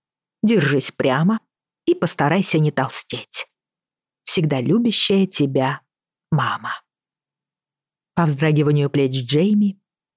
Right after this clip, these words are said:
я поняла, что он, скорее всего, смеется. Я не могла видеть его лица и смотрела на рубашку, белевшую в лунном свете. "У Брианы будет счастливая жизнь", прошептал Джейми,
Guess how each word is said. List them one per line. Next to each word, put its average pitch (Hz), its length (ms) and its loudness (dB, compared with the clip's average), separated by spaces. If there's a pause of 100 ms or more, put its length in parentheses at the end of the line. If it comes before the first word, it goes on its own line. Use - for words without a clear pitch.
(360)
я 240 200 2
поняла, 247 320 2
что - 160 -2
он, 233 80 4
скорее 214 340 2
всего, 190 280 2
смеется. - 760 -2 (680)
Я 247 140 2
не 247 80 4
могла 262 240 2
видеть 147 340 2
его 135 160 2
лица 135 480 -2 (600)
и 254 80 0
смотрела 220 500 2
на 147 120 2
рубашку, 143 680 -2 (220)
белевшую 139 540 2
в 139 80 -2
лунном 139 340 2
свете. - 720 -6 (1700)
"У 147 80 -2
Брианы 131 440 -4
будет 127 320 -4
счастливая - 680 -4
жизнь", - 500 -6 (480)
прошептал 139 440 -2
Джейми, 165 520 -2